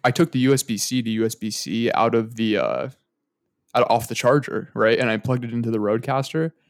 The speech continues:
But that comes with some limitations, apparently, because apparently the cable that comes with the Rodecaster is, like, especially made. Um,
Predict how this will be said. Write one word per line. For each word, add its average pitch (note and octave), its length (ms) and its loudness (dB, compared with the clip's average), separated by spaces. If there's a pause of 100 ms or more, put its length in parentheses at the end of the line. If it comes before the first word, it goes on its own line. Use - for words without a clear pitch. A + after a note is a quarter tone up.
(640)
But B2 320 4
that B2+ 600 0 (1040)
comes B2+ 200 -2
with A#2 100 -6
some A#2 160 -2
limitations, A2+ 580 -2
apparently, A#2 480 -6
because B2 380 -2
apparently C3+ 320 2
the B2+ 100 4
cable A#2+ 460 0
that A#2+ 380 -2
comes A#2+ 240 -4
with A2 100 -6
the A#2+ 80 0
Rodecaster B2+ 560 -2
is, B2 100 0
like, A#2 140 -8
especially - 480 -6
made. A2 420 -2 (540)
Um, G#2+ 400 -2